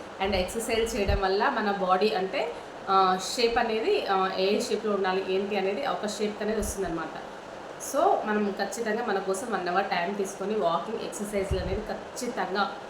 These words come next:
ఆ, చేయాలన్నమాట. మనం ఎంత వెయిట్ ఉన్నా, హండ్రెడ్ కేజీస్ ఉన్నా కానీ మనం ఎక్సర్సైజ్లు చేయలేస్తాము and వాకింగ్ చేయలేస్తాము. ఓకే, హండ్రెడ్ కేజీస్ ఉన్నప్పుడు వన్ అవర్ కాకపోతే ఒక హాఫ్ ఎన్ అవర్ లేదా ఒక ఫిఫ్టీన్ మినిట్స్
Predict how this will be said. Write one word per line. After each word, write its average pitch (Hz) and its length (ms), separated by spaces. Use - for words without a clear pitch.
ఆ, 190 160
చేయాలన్నమాట. 185 600
మనం 214 260
ఎంత 208 300
వెయిట్ 214 300
ఉన్నా, 202 280
హండ్రెడ్ 214 420
కేజీస్ 208 360
ఉన్నా 185 260
కానీ 185 180
మనం 208 300
ఎక్సర్సైజ్లు 196 480
చేయలేస్తాము 208 760
and 214 180
వాకింగ్ 208 320
చేయలేస్తాము. 165 720
ఓకే, 214 160
హండ్రెడ్ 202 340
కేజీస్ 214 300
ఉన్నప్పుడు 220 400
వన్ 190 260
అవర్ 202 180
కాకపోతే 208 360
ఒక 214 120
హాఫ్ 202 240
ఎన్ 202 100
అవర్ 180 260
లేదా 214 160
ఒక 277 100
ఫిఫ్టీన్ 285 400
మినిట్స్ 247 380